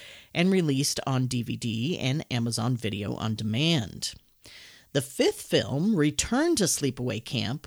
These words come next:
was completed in two thousand three by Robert Hiltzik, back to the director of the original nineteen eighty-three film, after he recovered the rights to the franchise. However, the film struggled to have its visual effects completed and wouldn't get released for another five years in two thousand and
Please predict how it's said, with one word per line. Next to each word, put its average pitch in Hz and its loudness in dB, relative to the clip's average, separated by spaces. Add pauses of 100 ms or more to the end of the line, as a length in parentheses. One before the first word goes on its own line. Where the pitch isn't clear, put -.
was 151 -2
completed 143 0
in 127 2
two 139 -2
thousand 123 -2
three 196 0
by 131 -2
Robert 127 -2 (100)
Hiltzik, - 0 (180)
back 117 -4
to 139 -2
the 143 2
director 117 -4
of 123 -4
the 127 -2
original 110 -2
nineteen 107 -4
eighty-three 240 -2
film, 107 -4 (440)
after 175 4
he 190 0
recovered 208 0
the 147 2
rights 113 -4
to - -6
the 151 -6
franchise. - -2 (580)
However, 170 4
the 156 2
film 180 2
struggled 190 4
to 165 4
have 147 0
its 127 -2
visual 180 2
effects 123 -4
completed 113 -4
and 131 -2
wouldn't 165 2
get 160 -2
released 156 0
for 151 0
another 127 0
five 110 -8
years 156 2
in 127 0
two 120 -4
thousand 113 -4
and - -10